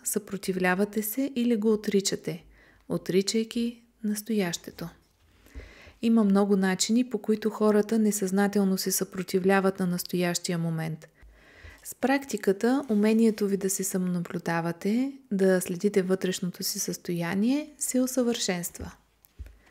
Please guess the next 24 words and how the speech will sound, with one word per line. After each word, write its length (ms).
Където 440
и 80
да 140
сте, 360
бъдете 680
изцяло 680
там. 240
Стресирани 720
ли 140
сте? 300
Толкова 400
ли 120
сте 200
заети 440
да 120
достигнете 640
до 120
бъдещето, 880
че 140
настоящето 920
е 60
сведено 760
до 220
средство 840